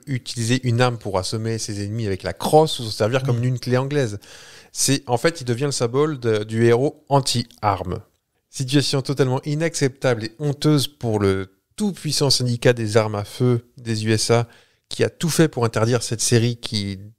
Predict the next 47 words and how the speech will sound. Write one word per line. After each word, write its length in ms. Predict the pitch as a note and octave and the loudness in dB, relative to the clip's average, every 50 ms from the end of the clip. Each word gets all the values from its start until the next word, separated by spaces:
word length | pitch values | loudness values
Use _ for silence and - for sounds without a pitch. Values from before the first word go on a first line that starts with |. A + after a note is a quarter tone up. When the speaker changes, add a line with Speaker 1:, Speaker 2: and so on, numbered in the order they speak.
| _ _ _ _ | _ _ _ _
Speaker 1:
selon 340 | - - - B2+ B2 C3 C3+ | -6 0 0 0 0 0 -2
eux, 60 | C3 | -2
détournerait 600 | A#2+ B2+ B2+ - C#3 B2+ A#2+ A#2+ A#2+ A#2+ B2+ C3+ | -2 -4 -4 -2 -2 -2 0 2 2 2 2 2
les 240 | C3 B2 A2+ G#2 G2+ | 2 0 0 0 0
Américains 440 | A#2+ A#2 A#2 A2+ A2+ A2+ - C3+ C3 | 0 2 2 2 0 0 -2 -2 -2
de 100 | B2 A2+ | 0 0
la 140 | G2 F#2+ F#2+ | 0 0 0
raison. 380 | F#2 A2+ G#2+ G2 A2 A#2+ D3+ - _ _ _ _ _ _ _ | -2 -2 -2 -2 -2 -4 -4 -8 _ _ _ _ _ _ _
Speaker 2:
Mais 60 | D2+ | _
ça 140 | - - _ _ _ | -20 -20 _ _ _
va, 160 | F#2+ G#2+ B2+ C3+ | -12 -10 -10 -8
oui. 220 | A2+ G#2+ G#2+ A#2+ _ _ _ _ _ _ _ _ _ _ _ _ _ _ - | -10 -10 -12 -16 _ _ _ _ _ _ _ _ _ _ _ _ _ _ -4
Speaker 1:
Euh, 340 | A#2+ G#2+ G2+ G2 F#2+ F#2+ F#2+ G#2 | 0 2 2 4 2 2 0 -4
tu 140 | - - - | -4 -2 0
as 60 | A#2+ | 0
dit 100 | A#2 D3 | 0 0
que 60 | D3+ | -2
c'était 160 | - - - C#3+ | -2 0 0 2
le 160 | C#3 C#3 C#3 | 2 2 2
N 120 | C#3 C3 | 2 4
R 80 | C#3 C#3+ | 4 4
A, 60 | D#3+ | 2
c'est 80 | D3+ D#3 | 0 -2
ça ? 140 | - - E3 - | -6 -8 -8 -6
Speaker 2:
N 180 | A#2 A#2 A#2 | -6 -6 -6
R 120 | A2+ G2 B2+ | -6 -6 -8
A, 200 | B2+ C3 C3+ C3 A#2+ A#2 | -8 -8 -8 -8 -10 -10
National 800 | A#2+ B2 A#2+ - - - C3 B2+ B2+ C3+ C#3+ D3 D3+ D#3+ E3+ D#3+ - _ _ _ | -8 -8 -8 -8 -8 -8 -8 -6 -4 -2 0 0 0 -2 -4 -6 -10 _ _ _
Rifle 680 | - A2+ C3 C3+ C3 - - E3 E3 D#3+ D#3+ D#3+ D#3+ D#3 - | 0 4 4 4 4 2 2 2 4 4 2 0 -4 -4 -4
Association ? 540 | - D3+ - - - - D3+ D3 - - G#3 | -4 -6 -6 -8 -6 -6 -6 -6 -4 -4 -4
Speaker 1:
Ça 80 | G#3+ | -4
doit 160 | E3 B2 A#2+ | -4 -6 -6
être 120 | A2+ - - | -6 -2 -4
un 60 | B2 | -2
truc 200 | A#2+ C3+ D#3 D#3+ | 2 2 2 2
Speaker 2:
Rifle. 100 | C3 A#2 | 4 6
Speaker 1:
comme 180 | D#3+ D#3+ D3+ A2+ | 6 6 6 4
ça, 0 | |
je, 180 | A2 A2+ A2+ | 2 -2 -2
je 120 | A2 G#2 B2 | -2 0 0
l'avais, 300 | A#2+ A#2 A#2 B2 B2 A#2+ | 0 0 0 0 -2 0
euh, 120 | A#2 A2 A2+ | 0 0 -2
noté, 580 | A2+ A#2 A#2 A#2 A#2 A#2+ B2+ B2 - - D#3 | -2 -4 -4 -2 0 0 0 0 0 0 0
mais 100 | E3 D3 | 2 0
je 60 | A#2+ A2+ | 0 0
l'ai 60 | A2+ | 0
perdu. 440 | A2+ - G2+ G#2+ G#2 G#2 A#2 E3+ G3+ | 0 0 0 0 0 -4 -4 -4 -6